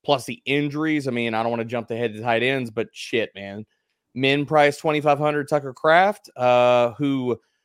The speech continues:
could run all the freaking routes and open up the entire damn board for us. How chalky is he going to be, man? So I think there's a lot of different ways to go in this slate, man. Like,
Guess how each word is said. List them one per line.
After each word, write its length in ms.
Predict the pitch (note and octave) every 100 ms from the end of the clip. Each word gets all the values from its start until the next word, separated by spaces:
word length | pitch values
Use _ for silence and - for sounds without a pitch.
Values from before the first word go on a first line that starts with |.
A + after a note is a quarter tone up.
| _ -
could 180 | E3+ D3
run 200 | D3 C#3
all 280 | C3+ C#3+ C#3+
the 120 | C#3+
freaking 420 | - D#3+ C#3+ A#2+
routes 420 | A#2+ B2+ D#3 -
and 80 | B2
open 320 | A2+ C3+ D3
up 120 | C3+ C3+
the 60 |
entire 400 | B2 A#2+ C3+ B2+
damn 280 | B2 A#2+ A2
board 440 | G#2+ A2+ C#3 D#3
for 300 | - F#3+ G#3+ B3
us. 320 | A#3+ - - _ _ _ -
How 180 | C#3 C#3+
chalky 500 | - D3 C3+ A#2+ G#2+
is 140 | G2+
he 180 | B2+ D3
going 200 | F3 G3
to 80 | G3+
be, 240 | A3 A#3
man? 320 | A3 A#3 A#3+
So 240 | G#3+ F3 D3+
I 140 | C#3+
think 180 | D3+ A#3+
there's 140 | D#4+
a 40 | G3
lot 300 | C3+ C#3 E3
of 80 | F3+
different 260 | F#3 F#3
ways 200 | F3 F3
to 100 | E3+
go 240 | D3+ G3 G3
in 80 |
this 240 | D3+ C#3+ -
slate, 300 | D#3+ F3+ A#2+
man. 180 | C3 C#3
Like, 220 | C3+ -